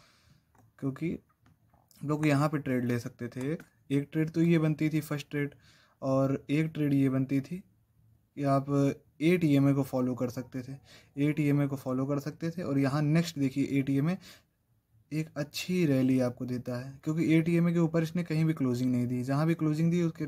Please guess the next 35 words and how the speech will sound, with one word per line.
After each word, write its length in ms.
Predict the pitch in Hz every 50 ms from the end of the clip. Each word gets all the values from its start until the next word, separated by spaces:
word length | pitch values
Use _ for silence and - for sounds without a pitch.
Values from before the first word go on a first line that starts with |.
| 143 143
नेक्स्ट 220 | 151 156 156 - -
कैंडल 300 | 151 139 143 143 147 143
पे 100 | 143 143
आप, 160 | 139 135 135 - - - - - - - _
आप 180 | 147 151 156 156
हमेशा 300 | 156 160 160 165 160 170
देखिए 260 | 175 170 165 156 180
सेकंड 380 | 165 - - 147 - 170 170 165
कैंडल। 340 | 147 131 127 131 127 127 131 - - - - - - -
आप 300 | 123 139 156 160 160 - - -
अगर 260 | - 139 139 165 170 170
इसने 240 | 165 - 175 175
फर्स्ट 300 | 170 - 160 156 156 - -
क्लोजिंग 400 | 151 143 143 139 139 147 151 147
में, 60 | 143
मेरे 220 | 139 143 147 160
कॉन्सेप्ट 460 | 156 - 151 147 139 - 170 160 - 127
आएंगे, 320 | 127 131 135 139 139 135
आप 200 | 131 131 127 135
लोग 140 | 139 135 135
अगर 220 | 135 127 139 135
ऐसे 260 | 135 131 123 123 135
वीडियो 260 | 127 127 123 123 131 123
करेंगे 380 | 131 127 127 131 139 151 190 - - - - - - _ _
तो 80 | 131
मैं 120 | 135 135 131
आपको 200 | 131 135 - 135
कॉन्सेप्ट 400 | - 135 131 127 - 143 139 135
बताऊँगा 440 | 131 127 120 127 123 127 127 127 123
अपने। 240 | 120 - 139 156 175 - - - - _ _ _ _ _ _ _ _ - _ _ _ _ _ - - _ _ 135
ये 440 | 127 139 147 160 175 180 170 175 - _ _ -
एक 220 | 160 170 170 170
कैंडल 300 | - 143 131 131 127 123
पे 160 | 120 135 123 123
है 180 | 123 123 120